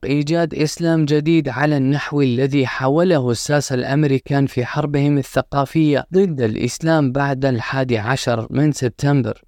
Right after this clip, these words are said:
فقد قدم هذا التقرير لمؤسسة راند البحثية التابعة لوزارة الدفاع الأمريكية،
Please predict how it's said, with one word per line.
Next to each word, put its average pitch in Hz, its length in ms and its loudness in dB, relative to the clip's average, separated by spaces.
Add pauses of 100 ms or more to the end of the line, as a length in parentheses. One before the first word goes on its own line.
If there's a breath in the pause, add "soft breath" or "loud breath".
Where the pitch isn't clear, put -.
فقد 156 360 -2 (160)
قدم 170 380 2
هذا 131 320 0
التقرير 131 680 -2
لمؤسسة 156 800 0 (120)
راند 143 320 2
البحثية 123 640 -2
التابعة 127 580 -2
لوزارة 127 680 2
الدفاع 123 480 -2
الأمريكية، 120 840 -2